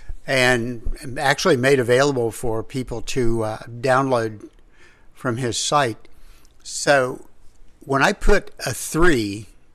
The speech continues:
into C V sixty-seven, what does that three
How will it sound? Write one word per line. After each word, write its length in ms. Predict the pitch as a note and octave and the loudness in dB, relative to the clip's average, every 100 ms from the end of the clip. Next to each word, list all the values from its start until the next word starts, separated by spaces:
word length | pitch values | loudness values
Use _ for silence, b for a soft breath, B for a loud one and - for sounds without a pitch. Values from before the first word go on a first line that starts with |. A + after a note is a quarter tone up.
| - | -14
into 260 | - C#3 B2 | -4 -2 0
C 280 | - D#3+ C#3+ | 0 2 2
V 160 | C#3 | 0
sixty-seven, 880 | A#2+ - C3+ - A#2 C3+ B2 A2 G#2 - - b b b b b - - - - - - - | -2 -2 -2 -4 -4 -2 -2 -2 -8 -12 -20 b b b b b -20 -20 -20 -20 -20 -20 -2
what 260 | C#3 F3 | 0 0
does 220 | - E3 B2+ | 0 0 2
that 260 | C#3+ C3+ - - - | 2 2 -4 -20 -20
three 880 | - - D3+ C#3+ C3+ A#2 A2 A2 A2 | -16 -8 2 4 6 4 -2 -6 -10